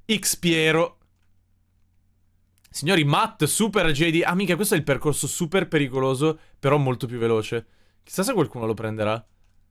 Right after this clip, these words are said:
Vediamo. <gasps> Mal! Mal! Guarda come supera! Madonna, madonna Mal.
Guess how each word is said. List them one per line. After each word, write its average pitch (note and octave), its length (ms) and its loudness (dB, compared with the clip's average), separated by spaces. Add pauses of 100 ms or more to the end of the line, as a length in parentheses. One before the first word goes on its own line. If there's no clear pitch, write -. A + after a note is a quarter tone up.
(380)
Vediamo. A#2 480 -6 (100)
<gasps> G#3 380 -8
Mal! G#3 640 2 (160)
Mal! C#4+ 680 2 (460)
Guarda D#4 220 2
come F#4+ 140 2
supera! E4+ 600 2
Madonna, F#3 640 2
madonna G#3+ 420 0
Mal. F3+ 540 2